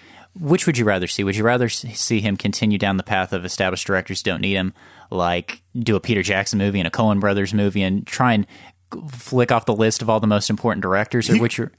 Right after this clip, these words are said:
Speaker 2: he could be interesting in a Coen Brothers movie, although I could also see him being the type of, like a Nick Cage, the type of actor who they would work with once, then never wanna work with again.
Speaker 1: Yeah, something like that, go completely out there with him.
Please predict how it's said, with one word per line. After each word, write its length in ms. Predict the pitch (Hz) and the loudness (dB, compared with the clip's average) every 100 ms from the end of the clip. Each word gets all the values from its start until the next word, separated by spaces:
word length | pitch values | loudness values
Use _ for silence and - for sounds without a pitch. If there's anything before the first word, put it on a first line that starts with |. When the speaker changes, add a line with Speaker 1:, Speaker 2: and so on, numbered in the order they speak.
| - | -4
Speaker 2:
he 140 | 123 | -2
could 140 | 202 208 | 0 2
be 140 | 117 | 2
interesting 300 | 90 - 98 | 0 -2 -4
in 80 | 87 | -4
a 40 | |
Coen 240 | - 92 87 | -4 -4 -4
Brothers 240 | 90 82 | -6 -4
movie, 180 | 92 117 | 0 2
although 240 | 123 131 | 4 4
I 80 | 127 | 4
could 140 | 123 | 4
also 240 | 123 123 120 | 2 2 2
see 160 | - | 2
him 140 | 113 101 | 2 4
being 240 | 107 104 | 4 2
the 40 | 95 | 0
type 260 | - 107 | 0 -2
of, 160 | 104 90 | -2 -2
like 180 | 110 104 | -2 0
a 40 | |
Nick 200 | 98 - | -2 -4
Cage, 400 | - 107 101 92 | 0 2 2 0
the 80 | 104 | -2
type 240 | - 101 | -2 -2
of 80 | 92 | -2
actor 280 | 95 95 104 | -4 -2 0
who 140 | 95 | 0
they 200 | 92 98 | 0 0
would 200 | 90 87 - - - | -2 -6 -10 -12 0
work 220 | 110 - | 0 2
with 160 | 110 | -2
once, 240 | 107 101 - | 0 -2 -2
then 200 | 104 95 | 0 2
never 220 | 92 95 | 2 2
wanna 180 | 90 87 | 0 -2
work 200 | 87 - | -4 -6
with 120 | 87 | -10
again. 440 | 82 85 80 85 151 | -8 -10 -10 -8 0
Speaker 1:
Yeah, 180 | 123 110 | 2 2
something 340 | 131 113 110 | 0 0 2
like 160 | 110 107 | 2 0
that, 160 | 110 | -2
go 100 | 110 | -2
completely 400 | 107 107 113 101 | -4 -2 0 2
out 220 | 98 101 | 2 0
there 160 | - 101 | -2 -2
with 160 | 104 101 | -2 0
him. 160 | 113 | -2